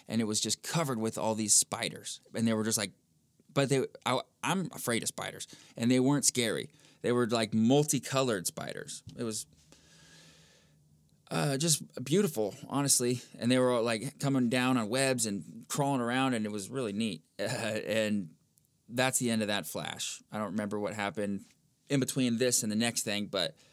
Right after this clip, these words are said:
the next memory I have, I was in the house. Uh, the Crack Shack was just, like, off the back porch. It was, like, a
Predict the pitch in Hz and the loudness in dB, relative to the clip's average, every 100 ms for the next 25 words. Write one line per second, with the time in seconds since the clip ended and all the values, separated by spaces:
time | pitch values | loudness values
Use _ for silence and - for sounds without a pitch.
0 | _ 135 156 147 131 117 113 104 107 107 | _ 0 2 4 4 4 4 2 2 0
1 | 104 107 92 - 107 107 104 - _ 127 | 0 -4 -10 -6 -2 -2 -2 -6 _ 2
2 | 143 113 117 101 107 - - - _ - | 2 2 0 0 -2 -6 -8 -14 _ -6
3 | 104 101 92 62 - 85 - _ _ _ | -2 0 -2 -4 -12 -20 -20 _ _ _
4 | _ _ _ _ - - 127 120 120 117 | _ _ _ _ -18 -8 -6 -2 -4 2
5 | 135 113 117 101 107 95 104 - 87 - | 0 2 0 -2 -4 -6 -4 -4 -6 -6
6 | 92 85 92 85 - - - - 98 98 | -6 -6 -6 -8 -6 -8 -6 -6 -6 -8
7 | 78 - - | -8 -8 -10